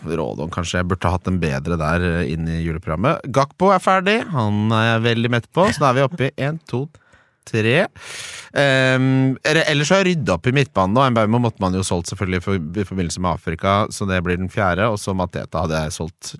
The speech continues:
til den spissrekka du sa. For nå har jeg Mateta, eh, Haaland og Thiago. Eh, jeg solgte jo nettopp Voltemade til Thiago, da,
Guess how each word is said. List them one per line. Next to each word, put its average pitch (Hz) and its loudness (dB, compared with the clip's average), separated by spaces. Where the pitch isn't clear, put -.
til 131 0
den 104 0
spissrekka - -6
du 87 0
sa. 101 2
For 123 0
nå 135 4
har 131 4
jeg 127 0
Mateta, 107 2
eh, 101 4
Haaland 90 2
og 87 0
Thiago. 90 0
Eh, 92 0
jeg 92 2
solgte 101 -2
jo 101 -2
nettopp 82 -6
Voltemade 82 -4
til 80 -8
Thiago, 82 -4
da, - -6